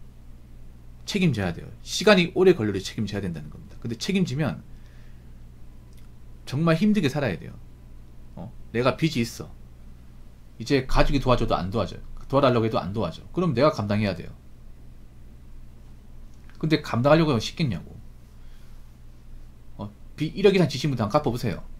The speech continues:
빚진 데는 좋았지. 아, 갚아봐 한번. 본인 노력으로. 아마 청춘을 포기해야 될 겁니다. 어, 남들 하고 싶은 거 다 포기해야 돼.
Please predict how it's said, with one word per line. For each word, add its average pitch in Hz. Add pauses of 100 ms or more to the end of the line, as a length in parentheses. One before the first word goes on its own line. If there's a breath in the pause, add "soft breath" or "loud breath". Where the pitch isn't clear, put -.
(260)
빚진 175
데는 147
좋았지. 123 (280)
아, 160
갚아봐 156
한번. 82 (880)
본인 131
노력으로. 101 (240)
아마 143
청춘을 196
포기해야 202
될 110
겁니다. - (1800)
어, 127
남들 156
하고 175
싶은 165
거 -
다 120
포기해야 160
돼. -